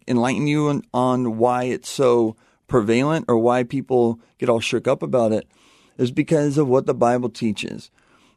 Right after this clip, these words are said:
And just breaking it out really simple, you know, since the fall of man, we live in a, a sin-driven world. Look at our world today. Look at the media around you. Perversion, brokenness. So many people are so hurting, man.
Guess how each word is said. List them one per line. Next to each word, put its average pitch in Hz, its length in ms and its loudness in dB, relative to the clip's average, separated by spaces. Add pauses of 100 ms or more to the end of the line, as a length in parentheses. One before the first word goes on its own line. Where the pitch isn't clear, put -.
And 117 320 0
just 139 260 -4
breaking 170 280 2
it 151 60 0
out 120 120 2
really 135 340 2
simple, - 540 -2 (180)
you 123 140 0
know, 120 320 0
since 151 300 -4
the 139 120 2
fall 160 320 2
of 180 120 0
man, 113 420 -2
we 147 140 2
live 185 400 2
in 143 280 0
a, 113 260 2 (120)
a 123 60 -4
sin-driven 143 680 0
world. 101 340 0 (440)
Look 123 180 2
at 165 120 4
our 180 80 4
world 214 320 4
today. 139 420 0 (320)
Look 120 180 2
at 156 80 -4
the 170 80 2
media 180 380 4
around 175 460 2
you. 95 260 -2 (360)
Perversion, 117 840 0
brokenness. 143 600 2
So 165 120 -4
many 165 160 0
people 151 200 -4
are 127 40 -6
so 151 200 -2
hurting, 123 380 0
man. 107 300 0